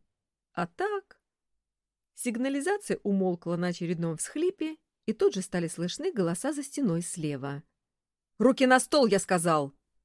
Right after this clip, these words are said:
послышался громкий мужской голос. "Вот так! Спокойно, спокойно, не дёргайся!" В ответ раздалась нецензурная брань.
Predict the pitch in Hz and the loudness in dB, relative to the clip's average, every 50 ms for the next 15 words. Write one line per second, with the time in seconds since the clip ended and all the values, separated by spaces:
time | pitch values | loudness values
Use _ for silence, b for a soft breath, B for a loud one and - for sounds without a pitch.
0 | _ - 180 - - 151 151 - 156 151 - 147 156 185 233 285 294 277 - 269 | _ -10 -10 -8 -8 -10 -10 -10 -12 -10 -10 -8 -6 -4 -4 -6 -6 -8 -10 -8
1 | 285 302 285 - - - 151 151 151 147 151 147 135 135 139 139 - - _ _ | -8 -8 -10 -10 -8 -8 -8 -6 -4 -4 -4 -2 -2 -4 -6 -8 -12 -18 _ _
2 | _ _ _ _ _ _ _ _ _ _ _ - 160 190 262 - _ _ - 180 | _ _ _ _ _ _ _ _ _ _ _ -2 0 0 0 0 _ _ 4 6
3 | 165 160 165 - - _ _ _ _ _ _ _ _ - - - 202 - 247 202 | 6 4 2 -2 -10 _ _ _ _ _ _ _ _ -4 -2 -2 2 4 4 4
4 | 185 185 185 - 180 175 - 196 170 151 165 214 294 339 220 185 170 156 127 156 | 4 2 2 0 -2 0 2 2 2 2 2 4 4 4 6 6 4 4 2 0
5 | 143 - - 151 147 143 139 - _ _ _ _ _ _ _ _ _ _ _ _ | -4 -2 -4 -4 -4 -6 -8 -10 _ _ _ _ _ _ _ _ _ _ _ _
6 | _ - 160 170 208 220 - 349 381 403 - 170 160 156 165 160 165 220 262 277 | _ -8 -4 -4 -4 -2 -2 -4 -2 -2 -2 -4 -2 -2 -4 -4 -2 -4 -4 -6
7 | - - 262 254 - 262 254 214 175 170 170 156 156 160 160 156 160 - 147 143 | -6 -8 -8 -6 -4 -2 -2 0 0 0 -2 -2 -2 -2 -4 -4 -4 -4 -4 -4
8 | 135 120 131 135 160 | -4 -4 -6 -10 -12